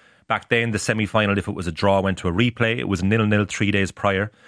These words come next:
They went back to Villa Park for a night game. David Beckham scored. There's about to be a new Netflix documentary released on David Beckham, actually, so timely. He scored one of the great, probably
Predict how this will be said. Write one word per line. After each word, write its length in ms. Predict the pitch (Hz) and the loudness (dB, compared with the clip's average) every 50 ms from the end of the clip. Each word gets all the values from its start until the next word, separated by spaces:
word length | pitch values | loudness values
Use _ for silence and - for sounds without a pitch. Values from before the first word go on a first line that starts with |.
| - _ - | -14 _ -2
They 100 | 104 104 | 0 0
went 200 | 104 95 - - | 0 -2 -2 -2
back 200 | - 123 117 - | -4 -4 -2 -2
to 80 | - 98 | -2 0
Villa 160 | 104 101 101 | 0 0 0
Park 260 | 95 - 104 98 - - | 0 -2 -2 -2 -4 -4
for 100 | - 95 | -2 -2
a 40 | |
night 280 | 90 98 104 107 104 - | 0 0 0 0 -2 -2
game. 320 | - 104 101 98 95 90 _ _ _ _ _ - _ _ _ - | -2 -2 -2 -2 -4 -8 _ _ _ _ _ -20 _ _ _ -2
David 300 | 127 127 131 117 110 92 | 0 0 0 0 -2 -2
Beckham 300 | 117 117 - - 104 95 | -2 -2 -2 -6 -8 -6
scored. 360 | - - 107 104 107 110 104 | -4 0 2 2 2 2 2
There's 140 | 110 101 90 | 0 -2 0
about 160 | - 123 117 | 0 -2 -2
to 80 | - | -2
be 100 | - 110 | -2 0
a 40 | 107 | 2
new 100 | 104 107 | 2 2
Netflix 340 | 104 110 107 - - 95 - | 2 2 0 -2 -4 -6 -2
documentary 560 | - 107 95 - - 98 101 95 - - 90 | -2 -2 -2 -2 -2 -2 -2 -2 -2 -4 -2
released 320 | 87 87 98 151 165 - - | 0 2 2 2 2 0 0
on 80 | 101 | 0
David 220 | 92 95 87 87 80 | 0 0 0 0 0
Beckham, 260 | 95 87 - - 87 | -2 -2 0 0 -2
actually, 300 | 85 - - - 92 90 | -2 -2 -2 -2 -2 -2
so 80 | - | -4
timely. 480 | 80 - - 107 107 101 90 82 90 - - - - - | -6 -6 -4 -4 -2 -2 -2 -2 -4 -6 -8 -18 -12 -4
He 100 | - 113 | -2 -2
scored 260 | 113 - - 110 104 92 | -2 0 0 0 0 2
one 140 | 101 104 | 2 0
of 80 | 98 - | 0 0
the 80 | - 98 | -2 -4
great, 400 | - - 117 135 143 131 - - | 0 2 2 2 2 0 -2 -2
probably 300 | - 202 226 220 175 | -2 -2 0 0 -2